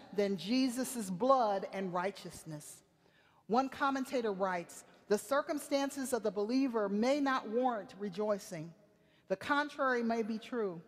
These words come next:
But if we see the future and in hope project ourselves into other circumstances, we know that Christ is with us."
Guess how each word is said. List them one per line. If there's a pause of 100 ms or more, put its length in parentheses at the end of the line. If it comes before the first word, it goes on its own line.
(880)
But
if
we
see
the
future
and
in (160)
hope (580)
project
ourselves
into
other
circumstances, (580)
we
know (540)
that
Christ (180)
is
with (140)
us."